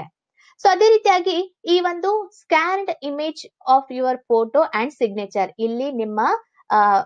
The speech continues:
ಫೋಟೋ ಮತ್ತೆ ಸಿಗ್ನೇಚರ್ ನ ಸ್ಕ್ಯಾನ್ ಕಾಪಿಯನ್ನ ಅಲ್ಲಿ ಅಪ್ಲೋಡ್ ಮಾಡಬೇಕಾಗತ್ತೆ. Pay application fee through debit card or credit card or internet banking or offline through e-channel of ಎಸ್ ಬಿ ಐ ಬ್ಯಾಂಕ್.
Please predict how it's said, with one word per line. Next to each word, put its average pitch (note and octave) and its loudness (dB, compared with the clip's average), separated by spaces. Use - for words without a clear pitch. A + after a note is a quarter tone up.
ಫೋಟೋ D4+ 4
ಮತ್ತೆ D4 -2
ಸಿಗ್ನೇಚರ್ A3+ -4
ನ G#3+ -6
ಸ್ಕ್ಯಾನ್ E4+ -2
ಕಾಪಿಯನ್ನ A#3+ -2
ಅಲ್ಲಿ G#3 -2
ಅಪ್ಲೋಡ್ A#3 -2
ಮಾಡಬೇಕಾಗತ್ತೆ. G3 -4
Pay G4 4
application E4+ -4
fee E4 -4
through E4+ 0
debit B3 -2
card E4 0
or C4 4
credit A#3+ -2
card C#4+ 2
or A#3+ 2
internet A#3+ -2
banking G#3+ -6
or G3 2
offline F4 0
through C4 2
e-channel C#4 0
of B3 2
ಎಸ್ G#3+ -2
ಬಿ G#3 -6
ಐ G#3+ 2
ಬ್ಯಾಂಕ್. G3 -4